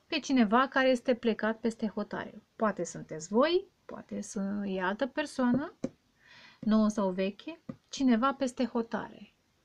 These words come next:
Cineva care a încălecat lumea la un moment dat. Tocmai ca să-și îm-,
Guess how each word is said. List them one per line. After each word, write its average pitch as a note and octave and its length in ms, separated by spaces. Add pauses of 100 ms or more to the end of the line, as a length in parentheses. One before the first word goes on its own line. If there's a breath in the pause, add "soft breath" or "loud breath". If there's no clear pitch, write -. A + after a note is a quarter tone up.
(180)
Cineva A#3 520
care C4 520 (1900)
a A3+ 100
încălecat A3 720
lumea G3+ 480 (140)
la F#3+ 140
un F3 100
moment F3 300
dat. - 200 (2500)
Tocmai B3+ 840
ca C4+ 240
să-și C#4 320
îm-, B3+ 640